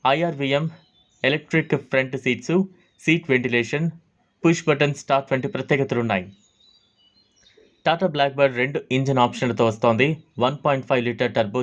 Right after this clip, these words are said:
చార్జ్డ్ పెట్రోల్, వన్ పాయింట్ టూ లీటర్ టర్బో పెట్రోల్ ఇంజిన్ కలిగి ఉంది. అదే సమయంలో డీజిల్ వెర్షన్ కూడా అందుబాటులో ఉంది.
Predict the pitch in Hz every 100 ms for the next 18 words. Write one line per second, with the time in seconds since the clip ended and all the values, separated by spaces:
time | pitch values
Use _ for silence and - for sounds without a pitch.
0 | 123 117 110 117 110 101 135 160 - _
1 | - 123 151 147 143 131 120 117 123 117
2 | 110 120 107 113 104 127 - - 120 127
3 | 131 120 117 113 110 104 98 98 - _
4 | _ - 120 143 139 120 113 127 156 156
5 | 113 120 135 139 117 113 - 107 113 117
6 | 139 - - 135 139 127 - 107 101 101